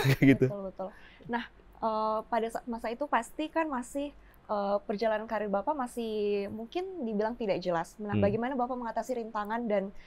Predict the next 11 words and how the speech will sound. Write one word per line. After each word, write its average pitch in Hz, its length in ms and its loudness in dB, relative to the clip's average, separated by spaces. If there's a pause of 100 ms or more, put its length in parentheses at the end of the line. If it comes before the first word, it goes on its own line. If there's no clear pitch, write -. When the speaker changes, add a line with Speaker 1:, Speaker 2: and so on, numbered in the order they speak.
(100)
Speaker 2:
ketidakpastian 226 680 -2
di 220 80 -2
awal 202 160 0
perjalanan 196 540 -6 (100)
Bapak? 190 380 -6 (640)
Speaker 1:
Iya, 170 160 12
oh, 135 240 6 (180)
al-, 123 300 4 (420)
alhamdulillah 139 640 8
itu 160 240 2 (640)
setiap, 123 540 6